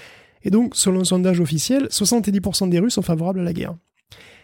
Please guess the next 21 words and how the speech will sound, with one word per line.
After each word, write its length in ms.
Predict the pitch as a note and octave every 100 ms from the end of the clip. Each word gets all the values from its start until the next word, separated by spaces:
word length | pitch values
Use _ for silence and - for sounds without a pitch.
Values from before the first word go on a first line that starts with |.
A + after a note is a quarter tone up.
| _ _ _ -
Les 100 | F3+
chiffres 300 | - G#3+ F3
sont 140 | E3
forcément 420 | E3+ - F#3+ F3+
surestimés, 500 | E3+ F3 E3+ G#3+ A3+
c'est 140 | A#3 F3
un 40 |
sondage 300 | E3+ E3+ E3
officiel, 460 | F3+ G3+ - C4 A3
mais 200 | G3+ - - - - -
quand 100 | G3+
même, 260 | A#3 G3+ F3+
c'est, 480 | - F#3 F3+ F#3 F3+
il 180 | F3 F#3
reste 200 | F3+ -
probable 380 | E3+ E3+ G3
qu'une 160 | F#3 E3
majorité 480 | E3+ D#3+ D#3+ D#3 G3+
le 120 | F#3
soit 180 | - F#3
effectivement. 720 | E3 - F3+ - F3 G#3